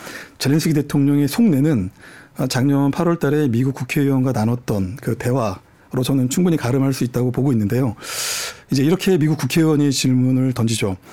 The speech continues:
"대통령 선거를 해야 되지 않느냐?" 어, 그럼에도 불구하고 우크라이나의 미래와 그리고 민주주의 발전을 위해서 대통령 선거를 해야 되지 않겠느냐라고 하는, 아, 미국 국회의원의 이런 질문의 의견에 대해서 젤렌스키 대통령의 당시의 대답은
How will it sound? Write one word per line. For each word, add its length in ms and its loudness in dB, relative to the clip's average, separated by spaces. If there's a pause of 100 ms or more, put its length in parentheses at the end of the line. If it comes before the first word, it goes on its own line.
(160)
"대통령 420 2
선거를 280 0
해야 80 2
되지 200 2
않느냐?" 400 0 (240)
어, 200 -4 (300)
그럼에도 340 2
불구하고 520 0 (520)
우크라이나의 760 0 (240)
미래와 540 2 (140)
그리고 280 -2
민주주의 280 2
발전을 360 0
위해서 180 -2
대통령 380 0
선거를 400 0 (420)
해야 200 2
되지 260 0
않겠느냐라고 800 0
하는, 320 0 (520)
아, 140 -2
미국 340 0
국회의원의 680 0 (280)
이런 180 2
질문의 560 2
의견에 280 2
대해서 340 0
젤렌스키 380 0
대통령의 440 -2
당시의 360 -2
대답은 460 -2